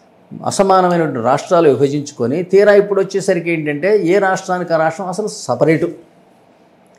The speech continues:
మాది ఫెడరల్ వ్యవస్థ, మాది సొంత రాజ్యం, మా దాంట్లో మీరు interfere అవ్వడానికి వీల్లేదు. కానీ ఈ మధ్య భారతదేశంలో అనేకమైన గొడవలు జరుగుతున్నాయి. ఇది తప్పనిసరిగా భారతదేశ విభజనకు దారి తీస్తుందనేది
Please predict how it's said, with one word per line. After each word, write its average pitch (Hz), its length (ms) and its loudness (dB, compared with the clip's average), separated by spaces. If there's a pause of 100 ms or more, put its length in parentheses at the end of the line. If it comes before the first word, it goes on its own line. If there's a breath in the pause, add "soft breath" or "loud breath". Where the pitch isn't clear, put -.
(240)
మాది 170 220 4
ఫెడరల్ 160 380 4
వ్యవస్థ, 143 500 2 (300)
మాది 151 200 -2
సొంత 143 240 -4
రాజ్యం, 131 680 0
మా 135 160 -4
దాంట్లో 156 360 -2
మీరు 160 180 -4
interfere 139 360 0
అవ్వడానికి 139 380 2
వీల్లేదు. 127 560 -6 (840)
కానీ 190 220 2 (1040)
ఈ 143 80 -4
మధ్య 156 240 -2
భారతదేశంలో 143 720 0
అనేకమైన 151 560 0
గొడవలు 113 380 -2
జరుగుతున్నాయి. 113 640 -4
ఇది 110 100 -8
తప్పనిసరిగా 156 600 -4
భారతదేశ 143 580 -2
విభజనకు 135 460 -4
దారి 127 280 0
తీస్తుందనేది 135 880 -6